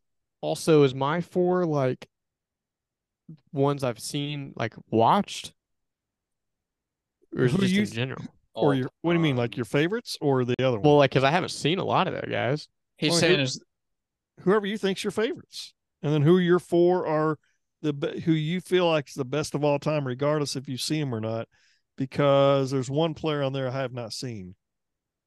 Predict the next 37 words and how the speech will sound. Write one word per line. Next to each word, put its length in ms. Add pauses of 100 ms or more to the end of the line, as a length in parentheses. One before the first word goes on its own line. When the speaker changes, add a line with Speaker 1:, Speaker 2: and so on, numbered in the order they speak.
(800)
Speaker 2:
on 100
mine. 320 (560)
Speaker 3:
Jim 240
Brown. 320 (1300)
Speaker 2:
Well, 180
yeah. 220 (260)
But, 120
I 40
mean, 240
it's 160
just 200
because 340 (460)
going 340
off 220
of 180
people 380
that 160
I, 320 (1300)
I, 280
I 100
respect 760
and 80
I 40
listen 280
to 120
what 120
they 160
say, 360
I 40
mean, 160
he's, 500
and 100
he's 180
listed 340
in 100
so 220
many 380